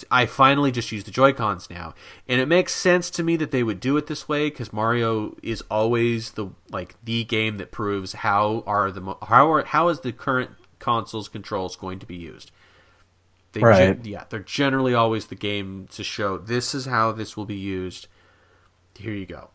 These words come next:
Speaker 1: I mean, they showed off, uh, everything in Mario sixty-four with that analog stick.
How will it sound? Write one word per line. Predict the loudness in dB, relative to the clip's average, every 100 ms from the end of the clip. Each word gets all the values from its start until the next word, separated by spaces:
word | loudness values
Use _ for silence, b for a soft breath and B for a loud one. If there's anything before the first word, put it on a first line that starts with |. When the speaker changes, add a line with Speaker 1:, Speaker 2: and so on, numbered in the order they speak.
| -10
Speaker 1:
I | -6
mean, | -4 -4
they | -4
showed | -2 4 6 8
off, | 8 8 6 0 -12
uh, | -6 -4 -2
everything | -2 -2 -2 -4 -4
in | -4 -6
Mario | -6 -8
sixty-four | -12 -14 -16 -4 2 6 8 6 2 b b -8
with | -8
that | -8 -8
analog | -6 -4 0 2 0
stick. | -4 -6 -6 -6